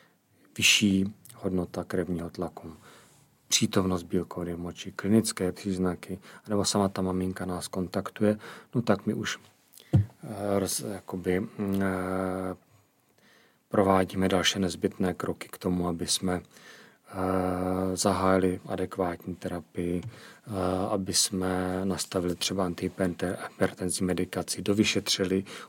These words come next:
už tu maminku, eh, vyšetřením krevního séra, eh, takovým speciálním vyšetřením, eh, moči na kvalitaty-, eh, kvalit-, kvantitativní přítomnost, eh, bílkoviny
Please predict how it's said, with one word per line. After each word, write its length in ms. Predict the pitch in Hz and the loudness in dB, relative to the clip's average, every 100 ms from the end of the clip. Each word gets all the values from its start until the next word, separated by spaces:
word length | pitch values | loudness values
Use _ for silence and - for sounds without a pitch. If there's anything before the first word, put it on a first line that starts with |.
| - | -2
už 160 | - | -2
tu 100 | - | 0
maminku, 520 | 95 90 90 87 98 - - - _ _ | 0 0 0 0 -2 -4 -10 -20 _ _
eh, 60 | - 147 107 95 92 95 92 98 107 - - _ - | -12 -6 -4 0 2 2 2 -2 -8 -18 -20 _ -8
vyšetřením 640 | 107 - - - 92 90 | -4 -2 -2 -2 0 0
krevního 480 | 87 92 87 90 85 | 0 0 2 0 0
séra, 420 | - - 87 87 82 | -2 -2 -4 -4 -8
eh, 1120 | - - - 101 95 92 92 92 92 - 104 | -12 -16 -4 2 4 4 2 0 -4 -6 -10
takovým 300 | - 95 85 | -6 -6 -6
speciálním 560 | - - - 87 90 | -8 -2 0 0 0
vyšetřením, 680 | 87 - - - 92 90 87 - - - | -2 -4 -6 0 2 2 0 -4 -16 -12
eh, 200 | 107 92 | -6 -4
moči 400 | 90 90 - - | -2 -2 -2 0
na 520 | 92 90 90 90 90 90 - - - _ - | 0 2 0 0 0 -4 -10 -20 -20 _ 4
kvalitaty-, 680 | 98 95 92 92 92 92 113 | 8 8 8 0 2 0 0
eh, 240 | 110 104 104 _ _ _ _ | -4 -6 -12 _ _ _ _
kvalit-, 500 | 107 101 95 - - | 6 8 6 2 -8
kvantitativní 800 | - 104 95 101 95 - 95 95 | 6 6 6 2 0 4 6 6
přítomnost, 680 | 92 - - 90 92 85 107 | 4 -2 2 4 4 2 -2
eh, 100 | 92 | -2
bílkoviny 640 | 90 92 - 92 90 90 | 0 -4 -2 -2 0 0